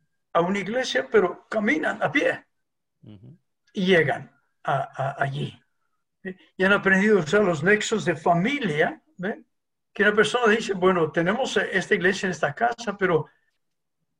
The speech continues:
Speaker 1: mi hermano vive en otra comunidad, ¿por qué no podemos comenzar una iglesia allá?".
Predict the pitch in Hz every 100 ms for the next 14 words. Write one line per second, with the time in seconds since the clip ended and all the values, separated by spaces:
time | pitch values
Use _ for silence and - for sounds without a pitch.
0 | _ 208 190 170 165 233 277 170 180 170
1 | 190 180 180 202 196 156 185 156 151 160
2 | 175 180 226 233 196 220 214 - 190 151
3 | 190 190 190 175 190 180 165 -